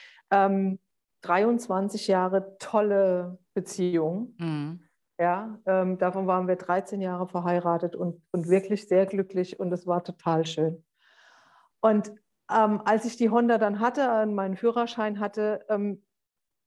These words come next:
Speaker 1: läuft mir wieder so ein Kerl über den Weg. Ein großartiger <laughs> Mensch. Ja, und, ähm, wir kriegen wieder so eine Verbindung und auch wieder übers Motorrad. Also er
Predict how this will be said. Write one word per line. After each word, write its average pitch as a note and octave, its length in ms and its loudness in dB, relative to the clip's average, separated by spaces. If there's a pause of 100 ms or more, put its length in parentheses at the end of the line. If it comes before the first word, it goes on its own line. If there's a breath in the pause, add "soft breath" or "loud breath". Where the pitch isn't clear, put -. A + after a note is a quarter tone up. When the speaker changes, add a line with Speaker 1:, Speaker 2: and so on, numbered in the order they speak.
(260)
Speaker 1:
läuft G#3+ 380 0
mir A3 160 0
wieder C4 280 0
so F#3+ 140 0
ein F#3 140 -4
Kerl F#3+ 280 -2
über F3 260 0
den E3 140 -6
Weg. F3+ 400 0 (800 loud breath)
Ein G#3+ 180 0
großartiger A#3 840 0
<laughs> - 0 -
Mensch. F#3+ 540 -4 (920 loud breath)
Ja, G3 400 -6
und, G3+ 400 0
ähm, G3 360 -2
wir F#3+ 180 2
kriegen G#3+ 340 2
wieder A3+ 220 4
so A3 100 -2
eine F#3+ 160 0
Verbindung G3+ 540 0
und A3 260 0 (100)
auch C#4+ 380 2
wieder B3 380 0
übers G#3+ 380 -4
Motorrad. F3 680 -2
Also F#3 240 2
er G#3+ 380 4